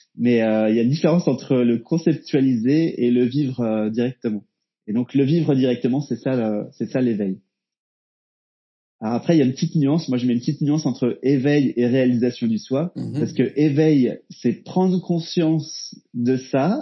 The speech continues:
Speaker 1: Et en général, l'éveil est une expérience, c'est-à-dire que tu vas en faire l'expérience et après, ça va passer parce que toute expérience est impermanente. Quand ça passe, c'est qu'en général, il y a des résidus de croyances, euh, logés dans le subconscient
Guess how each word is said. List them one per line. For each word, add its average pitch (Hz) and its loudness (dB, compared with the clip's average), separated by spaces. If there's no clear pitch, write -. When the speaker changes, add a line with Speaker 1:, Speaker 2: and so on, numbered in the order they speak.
Speaker 1:
Et 127 2
en 123 2
général, 143 0
l'éveil 127 2
est - -4
une 120 2
expérience, 143 0
c'est-à-dire 123 0
que 113 -2
tu 123 -6
vas 127 2
en 120 -2
faire 175 0
l'expérience 156 -2
et 120 -2
après, 135 -2
ça 127 -4
va 117 0
passer - -2
parce 120 -4
que 107 -2
toute 139 -6
expérience 135 -2
est - -2
impermanente. 110 -2
Quand 135 -2
ça 135 0
passe, 170 -2
c'est 127 0
qu'en 123 -4
général, 131 0
il 147 4
y 131 2
a 120 2
des 120 2
résidus 143 0
de - -20
croyances, 135 -2
euh, 101 -2
logés 120 2
dans 139 2
le 123 0
subconscient 123 -4